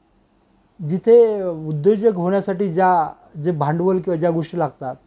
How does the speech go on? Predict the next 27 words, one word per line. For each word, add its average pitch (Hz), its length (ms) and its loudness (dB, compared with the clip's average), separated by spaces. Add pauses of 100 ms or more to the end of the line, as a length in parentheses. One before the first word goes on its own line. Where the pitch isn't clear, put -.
(440)
त्या 226 100 0
त्यांच्याकडे 226 500 2
नव्हत्याच, 185 600 0 (760)
त्यामुळे 220 460 2
उद्योजक 180 640 0
हे 165 280 -4 (100)
खूप 196 160 -8 (240)
कमी 180 220 0
आहेत. 123 220 -6 (260)
तर 175 60 -8
ह्या, 160 240 0 (100)
ही 156 160 -2
गोष्ट 196 280 0
तर 196 200 -4
इथे 185 260 -4
क्लिअर 185 280 -2
होते. 165 380 -10 (640)
मग 277 140 0
आता 165 300 2 (360)
प्रश्न 202 340 -4
पडतो 190 420 -2 (600)
की 214 460 -4 (240)
हे 160 200 2
जे 208 140 6
आहे 170 240 6
चित्र, 185 320 -4 (540)
हे 233 100 0